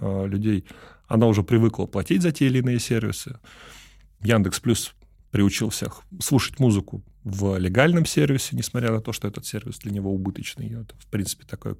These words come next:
клеевая основа для подписки Плюс, вот все эти медиасервисы. Ну, нам понравилось. Как бы если открутить мою биографию, то с тех пор, как появился Бум,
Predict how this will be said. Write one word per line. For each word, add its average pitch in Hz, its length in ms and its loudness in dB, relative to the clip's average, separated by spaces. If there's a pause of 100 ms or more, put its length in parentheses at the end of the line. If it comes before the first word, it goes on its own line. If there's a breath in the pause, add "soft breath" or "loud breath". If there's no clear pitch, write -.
(120)
клеевая 139 480 6
основа 101 440 0
для 95 480 -6 (300)
подписки - 420 -10
Плюс, 101 360 -10
вот - 80 -20
все - 200 -6
эти - 160 -12
медиасервисы. 104 680 -6 (640)
Ну, 156 360 6 (400)
нам 240 200 8
понравилось. 139 760 4 (640 loud breath)
Как 123 140 -6
бы 123 120 6
если - 180 4
открутить 143 460 2
мою 254 200 6
биографию, 135 580 4
то 113 120 -4
с - 60 -2
тех - 220 0
пор, 151 180 0
как - 160 -6
появился 127 460 2
Бум, 123 360 2